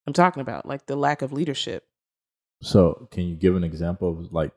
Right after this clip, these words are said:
Speaker 2: 'cause you said it was, like, three weeks before. So, like, what happened, if, if you don't mind sharing that, like, what happened three weeks prior to for you to be like, "Uh, yeah, this ain't it"?
Speaker 1: Well, um, his dad passed away.
Speaker 2: Sorry to hear
Speaker 1: And
Speaker 2: that.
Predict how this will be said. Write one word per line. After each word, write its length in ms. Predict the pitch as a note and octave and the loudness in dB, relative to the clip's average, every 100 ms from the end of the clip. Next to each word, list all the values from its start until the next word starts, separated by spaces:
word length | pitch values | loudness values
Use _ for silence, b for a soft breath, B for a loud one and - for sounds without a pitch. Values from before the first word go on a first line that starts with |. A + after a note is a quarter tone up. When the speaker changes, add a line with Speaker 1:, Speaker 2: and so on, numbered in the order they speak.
| - | 2
Speaker 2:
'cause 180 | G#2 F#2 | 4 4
you 80 | |
said 180 | G#2 A#2+ | 6 8
it 40 | G2 | 8
was, 100 | E2+ | 6
like, 140 | D#2+ | 2
three 140 | G2+ F#2 | 4 4
weeks 220 | F2 - | 2 0
before. 260 | D#2+ - E2 | -2 2 2
So, 120 | E2+ | 2
like, 180 | D#2+ D#2+ | 2 4
what 140 | F#2+ | 4
happened, 340 | F2+ E2+ E2 E2 | 4 2 -2 -2
if, 180 | F2+ - | -2 -2
if 440 | F#2 F2+ - E2+ F2+ | -8 -10 -6 0 2
you 60 | |
don't 120 | E2+ | 2
mind 200 | E2 D#2 - | 2 0 0
sharing 220 | F2 D#2+ | 0 0
that, 140 | D2+ | -2
like, 160 | D#2 D#2 | -2 2
what 180 | E2+ F2+ | 4 6
happened 240 | E2 - | 4 2
three 120 | F2 | 2
weeks 240 | F2 D#2+ - | 2 2 2
prior 300 | F#2 E2 D#2+ | 4 4 4
to 320 | - F#2 D#2+ b b b _ - | 4 6 4 b b b _ 4
for 80 | F2 | 6
you 80 | |
to 80 | E2 | 6
be 140 | D#2 E2 | 4 6
like, 320 | D#2+ D#2 D2+ - D#2+ | 6 4 -4 -12 -16
"Uh, 920 | D2+ D#2 D#2+ D#2+ D#2 D#2 D2+ D2+ D2+ | -6 -2 0 0 0 0 0 -2 -4
yeah, 360 | D2+ D2+ D2+ D2 | -2 0 0 2
this 220 | D#2+ - | 0 0
ain't 180 | D2+ D2 | -2 -2
it"? 160 | C#2+ - - _ - | -4 -8 -20 _ 0
Speaker 1:
Well, 440 | G3+ A3+ A3 - | 4 4 4 0
um, 540 | F#3+ F3+ F3+ E3+ F3 - _ _ _ _ _ _ _ _ - | -2 -4 -8 -10 -16 -20 _ _ _ _ _ _ _ _ 0
his 220 | G#3 E3+ | 2 4
dad 340 | E3+ E3+ E3 | 2 2 -2
passed 340 | - D3 C#3+ - | -6 -8 -8 -12
away. 460 | D3 D3 - D#3+ _ _ _ _ _ _ | -8 -8 -8 -12 _ _ _ _ _ _
Speaker 2:
Sorry 340 | - D#3+ E2+ D#2+ | -4 4 6 6
to 40 | |
hear 100 | D#2+ | 6
Speaker 1:
And 80 | D#2 | 4
Speaker 2:
that. 180 | E2 | 2